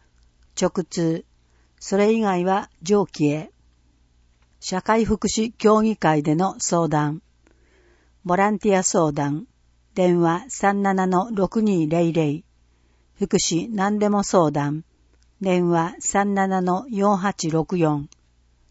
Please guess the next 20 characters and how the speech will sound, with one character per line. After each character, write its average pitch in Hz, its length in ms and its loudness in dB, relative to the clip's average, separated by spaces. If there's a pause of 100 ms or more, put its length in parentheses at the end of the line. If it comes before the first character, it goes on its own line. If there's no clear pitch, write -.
(500)
青 208 420 0
年 202 360 -2 (120)
貢 214 240 2
献 202 260 -2
相 160 280 -2
談、 147 340 -6 (300)
電 175 340 0
話 170 300 -2 (120)
三 196 360 -6
七 190 260 -4
の 180 260 -6
二 208 280 -2
七 180 440 -2
九 180 240 -4
二。 160 340 -2 (640)
毎 202 240 -4
週 208 380 -4
月 208 300 -6
か 160 120 -4
ら 170 180 -6